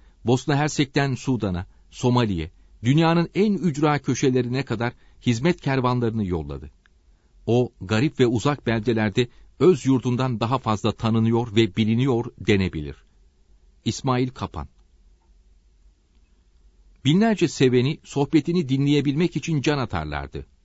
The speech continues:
Ali Zeki Osman Ağaoğlu. Hayata ve insana cemaatçilik anlayışıyla değil, ehl-i sünnet ve cemaat ölçüsüyle baktı.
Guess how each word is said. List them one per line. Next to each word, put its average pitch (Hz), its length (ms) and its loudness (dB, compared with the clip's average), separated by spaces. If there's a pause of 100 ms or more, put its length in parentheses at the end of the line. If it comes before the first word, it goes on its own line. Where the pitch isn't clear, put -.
(880)
Ali 123 240 0
Zeki 117 340 0
Osman 120 420 -2
Ağaoğlu. 82 500 -4 (1700)
Hayata 110 520 0
ve 123 100 4
insana 120 560 0
cemaatçilik 123 680 2
anlayışıyla 117 680 0
değil, 120 260 -2 (320)
ehl-i 120 240 2
sünnet 135 500 -2
ve 120 160 2
cemaat 131 600 0
ölçüsüyle 120 640 0
baktı. 80 380 -6